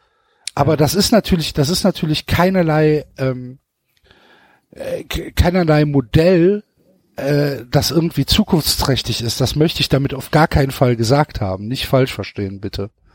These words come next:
Speaker 1: Also es kotzt mich schon an bei meinem Verein. So, und es wird jeden anderen bei seinem Verein ebenso ankotzen.
Speaker 2: Ja. Ich möchte an dieser Stelle übrigens mal die Süddeutsche Zeitung loben. Die hatte in der Freitagsausgabe einen, äh, im Sportteil einen,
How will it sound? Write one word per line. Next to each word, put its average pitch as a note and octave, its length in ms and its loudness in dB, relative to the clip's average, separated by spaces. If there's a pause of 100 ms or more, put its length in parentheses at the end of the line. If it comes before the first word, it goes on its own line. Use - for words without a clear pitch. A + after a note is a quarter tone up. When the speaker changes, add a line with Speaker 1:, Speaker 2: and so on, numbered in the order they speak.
(640)
Speaker 1:
Also C3 200 2
es - 140 0
kotzt - 360 0
mich D3+ 160 0
schon G3+ 340 0
an A2 280 -6
bei B2 140 -2
meinem B2+ 340 0
Verein. G2+ 500 -8 (500)
So, B2+ 220 0
und B2+ 240 -6
es A#2+ 160 -2
wird D3+ 160 2
jeden F3 400 0
anderen E3+ 420 0
bei D3+ 140 2
seinem D3 360 2
Verein E3 360 0
ebenso E3 480 0
ankotzen. A2 720 -12 (640)
Speaker 2:
Ja. A2+ 220 -8 (120)
Ich - 80 -20
möchte C#3 200 2
an C#3 60 2
dieser C3 180 2
Stelle C#3+ 160 4
übrigens C3 160 2
mal D3 100 6
die B2 60 4
Süddeutsche C3 360 4
Zeitung C#3 300 0
loben. C3+ 240 2
Die B2 80 2
hatte B2+ 160 0
in B2 80 -2
der A#2+ 80 2
Freitagsausgabe B2+ 800 0
einen, A2+ 400 -6
äh, A2+ 440 -2
im A#2 120 -8
Sportteil B2+ 460 0
einen, A2 360 -6